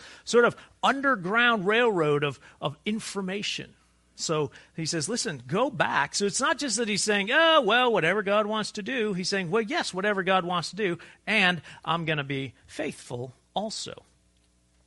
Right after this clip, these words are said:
And so, uh, David sends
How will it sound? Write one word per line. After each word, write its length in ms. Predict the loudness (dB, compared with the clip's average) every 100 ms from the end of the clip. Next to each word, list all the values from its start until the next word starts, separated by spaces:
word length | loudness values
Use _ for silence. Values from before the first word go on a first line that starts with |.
| _ _ _ _ _ _ _ _ _ _ _ _
And 120 | -10 -6
so, 340 | -4 -4 -6 -12 -20 _ _ -14
uh, 100 | -10
David 340 | -4 -2 -2 -4
sends 640 | -4 -4 -6 -8 -6 -8